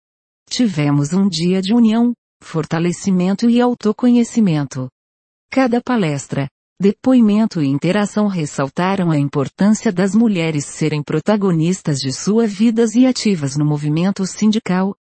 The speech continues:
na política e em todas as áreas da sociedade. "Certamente, uma ação que entra para a história", destaca a dirigente.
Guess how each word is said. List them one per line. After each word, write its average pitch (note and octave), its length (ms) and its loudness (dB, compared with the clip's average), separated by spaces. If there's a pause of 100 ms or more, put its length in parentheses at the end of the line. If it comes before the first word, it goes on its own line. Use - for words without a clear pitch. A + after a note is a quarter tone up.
(140)
na A#3+ 140 2
política D#3 580 -2
e D3+ 180 0
em D3 180 0
todas F#3+ 420 -4
as D#3+ 180 -4
áreas E3 420 -2
da G3 120 -2
sociedade. E3 960 -4 (580)
"Certamente, A3 920 0 (320)
uma D3 200 2
ação E3 300 0
que D#3+ 200 -4
entra E3+ 280 -2
para A#3 200 0
a A#3 80 0
história", F#3 640 0 (240)
destaca G#3 560 0
a B3+ 40 2
dirigente. E3+ 880 0